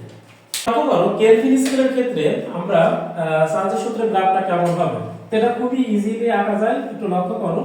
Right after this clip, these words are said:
সেটা হচ্ছে যত কেলভিন স্কেল, এখানে কেলভিন স্কেলের তাপমাত্রাকে বড় হাতের টি দ্বারা প্রকাশ করা হয়, এটাকে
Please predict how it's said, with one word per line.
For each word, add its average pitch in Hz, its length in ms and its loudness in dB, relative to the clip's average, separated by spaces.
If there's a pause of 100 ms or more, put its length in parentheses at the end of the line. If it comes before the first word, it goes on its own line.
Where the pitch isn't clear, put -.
(120)
সেটা 202 240 -6
হচ্ছে 240 180 -4 (100)
যত 214 120 -4 (120)
কেলভিন 226 340 -2 (120)
স্কেল, 190 240 -4 (640)
এখানে 226 200 -2 (100)
কেলভিন 226 360 -2
স্কেলের 247 300 -4
তাপমাত্রাকে 208 480 -2 (100)
বড় 185 160 0
হাতের 208 240 -4
টি 214 140 -6
দ্বারা 196 200 -6
প্রকাশ 196 300 -6
করা 214 160 -4
হয়, 254 140 -4
এটাকে 196 200 -6